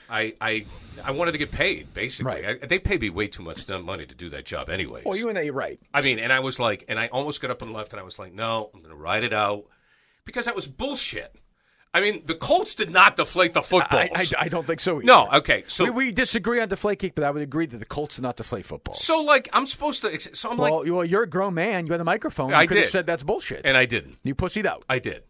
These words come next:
Speaker 2: Okay.
Speaker 1: I did.
Speaker 2: So then you're mad at
Speaker 1: And
Speaker 2: yourself
Speaker 1: then
Speaker 2: for being a pussy.
Speaker 1: Yes. And then
Speaker 2: Right.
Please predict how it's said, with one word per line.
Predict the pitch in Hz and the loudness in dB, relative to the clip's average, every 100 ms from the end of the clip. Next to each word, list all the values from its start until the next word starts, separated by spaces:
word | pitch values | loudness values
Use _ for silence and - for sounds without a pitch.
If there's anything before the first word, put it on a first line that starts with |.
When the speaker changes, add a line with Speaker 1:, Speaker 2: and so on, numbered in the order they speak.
| - | -10
Speaker 2:
Okay. | 104 - - | -8 -10 -10
Speaker 1:
I | 117 | -10
did. | 92 76 - | -8 -12 -8
Speaker 2:
So | - 147 | -4 -2
then | 147 | -2
you're | 151 | 0
mad | 165 | 0
at | |
Speaker 1:
And | 165 | 2
Speaker 2:
yourself | 127 123 | 4 4
Speaker 1:
then | 110 | 2
Speaker 2:
for | 151 | 0
being | 147 | -4
a | 131 | -4
pussy. | 120 85 - | -6 -10 -6
Speaker 1:
Yes. | 135 123 - - - | -2 0 -2 -12 -8
And | 120 120 | -4 2
then | 110 101 | 2 0
Speaker 2:
Right. | 98 | -4